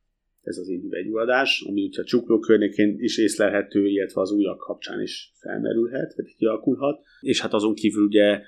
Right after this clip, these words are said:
a, vannak a, a, ami nagyon gyakori a, a betegség, az a kis kézizületeknek az oszteoartrózisa,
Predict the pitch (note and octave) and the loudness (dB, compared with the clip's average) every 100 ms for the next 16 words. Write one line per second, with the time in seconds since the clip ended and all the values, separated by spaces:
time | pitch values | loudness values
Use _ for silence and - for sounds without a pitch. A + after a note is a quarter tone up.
0 | _ _ - G2+ F#2+ G#2+ - _ _ - | _ _ 0 2 2 -2 -10 _ _ -12
1 | G#2+ G2+ G2+ G2 F#2 G2 F#2 F#2 - _ | -6 -2 0 -2 0 0 0 -2 -10 _
2 | _ - - - - - A2 G#2+ G#2+ G#2+ | _ -18 -16 -14 -14 -10 -2 2 6 6
3 | G#2 G#2 G2+ G#2+ G2+ F#2+ G2 - _ _ | 8 6 6 6 8 6 4 -2 _ _
4 | _ _ - - - - - A2+ A2 G#2+ | _ _ -20 -12 -10 -10 -10 -12 -6 -2
5 | G2+ G2+ - G#2+ G2+ G2 F#2+ F#2+ F#2+ - | 0 0 2 4 6 4 2 0 -2 -6
6 | _ - G#2+ - - _ - G#2+ G#2 G2 | _ -2 0 0 -6 _ 4 4 4 2
7 | F#2+ F#2 G2 F#2+ F2+ F#2+ C3+ - A2+ G#2+ | 0 0 -2 -2 -4 -4 0 4 6 6
8 | G#2+ G#2 G#2 - G2+ G#2 | 4 2 2 4 2 2